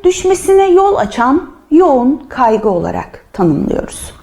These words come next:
Sınav kaygısı yaşadığımız durumlarda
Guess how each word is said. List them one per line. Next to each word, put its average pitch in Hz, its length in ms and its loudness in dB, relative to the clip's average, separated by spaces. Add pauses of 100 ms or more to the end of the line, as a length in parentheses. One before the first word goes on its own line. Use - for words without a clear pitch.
(1300)
Sınav 453 400 0
kaygısı 381 720 -2 (340)
yaşadığımız 320 760 2
durumlarda 240 760 0